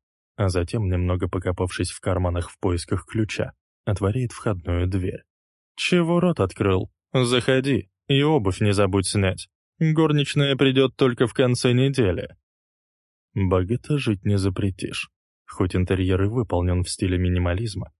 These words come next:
но сразу становится ясно, что в отделку помещений и мебель была вбухана целая куча денег.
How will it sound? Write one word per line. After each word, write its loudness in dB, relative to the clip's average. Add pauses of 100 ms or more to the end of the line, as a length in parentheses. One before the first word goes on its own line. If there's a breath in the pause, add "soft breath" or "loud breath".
(160)
но 2
сразу -4
становится -2
ясно, -2
что -4
в -2
отделку -4
помещений -2
и -2
мебель -2 (200)
была 0
вбухана -2
целая -2
куча -4
денег. -6